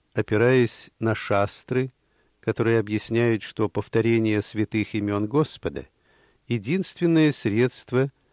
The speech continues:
позволяющее подняться на трансцендентный уровень, и мы сами видим, насколько оно эффективно.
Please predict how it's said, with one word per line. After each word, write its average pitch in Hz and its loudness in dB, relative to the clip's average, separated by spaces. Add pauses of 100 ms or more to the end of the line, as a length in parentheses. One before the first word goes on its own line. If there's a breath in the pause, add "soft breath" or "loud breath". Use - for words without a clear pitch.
(200)
позволяющее 113 0
подняться 113 -2
на 113 -4
трансцендентный 113 -2
уровень, 160 2 (640)
и 120 0
мы 113 2
сами 170 2
видим, 160 0
насколько 117 -2
оно 87 -2
эффективно. 67 -12